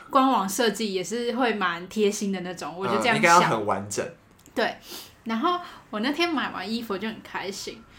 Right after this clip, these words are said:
Speaker 1: 然后上面是写说我的衣服是需要预购的，那我就等嘛，
Speaker 2: 嗯。
Speaker 1: 没关系，等等等。但你知道过一个时间就会想看看自己的货在哪里了，
Speaker 2: 嗯，
Speaker 1: 就是什么状态。
Speaker 2: 想看一下确认，对，对，对，对。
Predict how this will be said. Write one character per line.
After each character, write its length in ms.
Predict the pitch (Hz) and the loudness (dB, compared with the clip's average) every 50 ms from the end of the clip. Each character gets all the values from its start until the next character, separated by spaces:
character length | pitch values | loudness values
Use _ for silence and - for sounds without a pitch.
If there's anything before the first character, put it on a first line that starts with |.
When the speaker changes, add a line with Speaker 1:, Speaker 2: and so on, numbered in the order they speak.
| - - - - - - - - _ _ | -20 -20 -20 -20 -20 -20 -20 -20 _ _
Speaker 1:
然 200 | - 233 220 233 | 0 4 6 6
后 60 | 269 - | 6 8
上 180 | - 339 339 | 6 6 6
面 160 | 330 330 330 | 6 6 4
是 140 | 302 320 330 | 4 4 4
写 260 | 311 - - 214 185 | 4 4 2 0 -2
说 220 | 185 - 233 240 233 | -2 -2 -2 0 2
我 160 | 233 208 190 | 2 0 0
的 380 | - 175 185 175 165 160 - - - - - - - _ - | -2 -4 -4 -4 -4 -6 -8 -12 -18 -20 -20 -20 -20 _ -4
衣 140 | 262 254 269 | -2 0 0
服 220 | 254 - 202 196 | 0 0 -2 -2
是 100 | 196 233 | -2 -2
需 160 | 226 - 240 | -2 0 2
要 160 | 208 202 202 | 2 2 2
预 180 | - 262 240 202 | 0 -2 -4 -4
购 300 | 190 - - 233 196 101 - | -4 -2 0 0 0 0 -4
的， 200 | - - - - - - _ _ - | -10 -16 -18 -18 -20 -20 _ _ 0
那 140 | 294 240 | 0 0
我 60 | 180 160 | 0 -2
就 120 | - 202 | -6 -10
等 220 | 196 - - 196 - - - | -10 -8 -10 -12 -12 -12 -16
嘛， 80 | - - - - - - - | -20 -20 -20 -20 -20 -20 -16
Speaker 2:
嗯。 80 | 113 - 202 | -12 -8 -6
Speaker 1:
没 100 | 214 208 | -4 -2
关 180 | 214 214 214 214 | -2 -2 -2 -2
系， 260 | 214 - - 190 196 - - - - - _ _ | -6 -8 -8 -10 -14 -16 -20 -20 -20 -20 _ _
等 180 | 220 208 196 | -2 -2 0
等 200 | 190 202 202 202 | -2 -2 -4 -4
等。 160 | 196 208 175 - - _ _ _ | -4 -6 -8 -10 -14 _ _ _
但 280 | - 392 359 320 320 - - | 0 0 0 0 -2 -6 -10
你 80 | - 196 | -10 -4
知 60 | 202 | 0
道 120 | 240 269 269 269 | 0 0 0 2
过 160 | 320 285 226 | 4 4 4
一 120 | 196 202 214 | 4 2 0
个 100 | 208 208 | -2 -2
时 220 | 202 - - - | -4 -4 -6 -4
间 160 | - 226 254 | -2 -2 -2
就 120 | 247 311 302 | 0 2 2
会 100 | 302 294 | 2 2
想 240 | 285 254 185 190 | 0 -2 -4 -4
看 160 | 190 202 220 226 | -4 -4 -2 -2
看 180 | 233 233 233 | -2 -2 -4
自 120 | 233 - 254 | -6 -6 -6
己 100 | 190 175 | -6 -6
的 140 | 175 175 185 | -6 -8 -10
货 420 | - - 262 269 226 - - - - - - | -6 -2 0 2 2 2 -2 -6 -12 -12 -2
在 180 | - 262 233 | 0 0 0
哪 280 | 208 185 170 165 175 196 | 0 -2 -4 -4 -2 -2
里 220 | 196 196 180 - 117 | -2 -2 -4 -6 -12
了， 180 | - - 180 - | -14 -16 -12 -10
Speaker 2:
嗯， 100 | 123 117 | -6 -4
Speaker 1:
就 140 | 240 226 | -2 0
是 100 | 220 240 | 0 0
什 120 | 240 226 - | -2 -2 -4
么 80 | - | -4
状 60 | 101 - | -2 0
态。 100 | 160 139 | 2 2
Speaker 2:
想 80 | - - | 2 2
看 100 | 135 - | 0 -2
一 0 | |
下 0 | |
确 220 | - - - - | 0 2 4 4
认， 240 | 127 120 120 107 104 98 | 6 4 4 2 -2 -6
对， 180 | - 117 101 | -4 -4 -4
对， 120 | 95 95 92 | -2 -4 -6
对， 140 | - 90 | -6 -8
对。 120 | 85 - | -10 -12